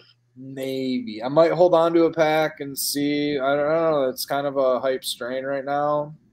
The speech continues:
and a pack of that might, might be worth letting go. Um, if I find something really, really good in the first pack, so maybe I'll, maybe I'll pop them in inter-, interval,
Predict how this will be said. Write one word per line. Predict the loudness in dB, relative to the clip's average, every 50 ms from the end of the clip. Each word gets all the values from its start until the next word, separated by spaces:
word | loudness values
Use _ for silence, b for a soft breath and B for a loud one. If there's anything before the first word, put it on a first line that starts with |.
| _ _
and | -10 -8 -6 -6 -6 -6 -8 -12 -16 -16 -18
a | -18
pack | -10 -6 -4 -4 -4 -4 -6
of | -6 -4
that | -2 0 0 0 -2 -2 -6 _ _
might, | -10 -8 -6 -6 -8 -10 -12 _ _ _ _ _ _
might | -12 -10 -10 -8 -8
be | -8
worth | -4 -2 -2 -2 -4 -4 -6
letting | -6 -6 -6 -10 -12 -8
go. | -6 -2 2 4 4 4 4 0 -4 _ _ _ _ _ _ _ _ _ _ _ _ _ -2
Um, | 0 2 2 2 2 2 0 -2 -4 -8 -12 -14 -20 _ _ _ _ _ _ _ _ _ _ _ _ _ _ _ _ _
if | -12 -4 0
I | 0 2
find | 4 4 2 2 2
something | 2 0 0 2
really, | 4 6 6 6 8
really | 8 8 8 8 8 6
good | 6 6 6
in | 6 4
the | 0 -2
first | 0 0 0 0 0 0
pack, | 0 0 0 -2
so | -4 -4
maybe | -2 0 0 2 6 6
I'll, | 6 6 6 4 4 2
maybe | 0 -2 0 4 4
I'll | 6 6 4
pop | 4 2 0 0 0 -2
them | _ -4 -2 -2 -6 -10 -12 -14 -14
in | -16 -16 -18 _ _ _
inter-, | -18 -18 -16 _ -10 -10 -10 -10 -10 -18 _ _ _
interval, | -20 -20 -18 -14 -12 -12 -12 -12 -12 -12 -12 -12